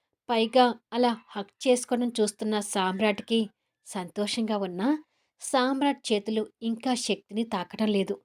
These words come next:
ఆ సంతోషంలో అలా కొయ్యబారి ఉండిపోయాడు. "Really, I am very happy. ఇదంతా నీ వలనే సామ్రాట్" అంటుంది శక్తి. సామ్రాట్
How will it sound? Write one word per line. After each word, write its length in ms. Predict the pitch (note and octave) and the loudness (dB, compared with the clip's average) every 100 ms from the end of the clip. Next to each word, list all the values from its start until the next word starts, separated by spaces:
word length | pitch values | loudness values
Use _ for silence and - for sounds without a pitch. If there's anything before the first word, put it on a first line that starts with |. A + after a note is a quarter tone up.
| _ _ _ _ _ A3 | _ _ _ _ _ -6
ఆ 120 | A3+ | -6
సంతోషంలో 720 | A3 F#3 F3+ G#3+ G#3 A3+ A3 | -4 -6 -2 -2 0 0 0
అలా 160 | G3+ G3+ | 0 -2
కొయ్యబారి 680 | - F3 D#3+ G3 F3+ F3 | -6 -10 -2 -2 0 0
ఉండిపోయాడు. 640 | A3+ G#3 G3+ G#3+ G3+ G3 G3+ _ _ _ _ _ _ _ _ | 0 0 0 -2 -2 -2 -4 _ _ _ _ _ _ _ _
"Really, 500 | A3+ A3 A3+ A#3 A#3 A3+ - _ _ - | 0 2 4 4 2 0 -6 _ _ -4
I 80 | B3 | 0
am 160 | B3+ A3+ | 0 0
very 260 | G3 G#3 A#3 | 2 2 2
happy. 360 | G#3+ G3 A3 G#3+ - _ _ _ - | 0 0 0 -4 -6 _ _ _ -4
ఇదంతా 580 | A#3+ A3 G#3+ B3+ A#3+ - - | 0 0 4 4 4 -2 -6
నీ 320 | G#3+ A3 C4+ | 0 2 4
వలనే 340 | C#4+ C4+ B3 | 2 2 2
సామ్రాట్" 600 | A#3+ - G3+ G3+ G#3 G#3 _ _ _ _ - | 0 0 0 0 -2 -4 _ _ _ _ -8
అంటుంది 500 | B3 A3+ A3+ F#3+ A3 | -4 -4 -6 -4 -2
శక్తి. 460 | - A3+ - G3 - _ _ _ _ _ _ _ | 0 -2 -6 -12 -12 _ _ _ _ _ _ _
సామ్రాట్ 560 | - G3+ G3 G3+ G3 | -6 -4 -2 -4 -4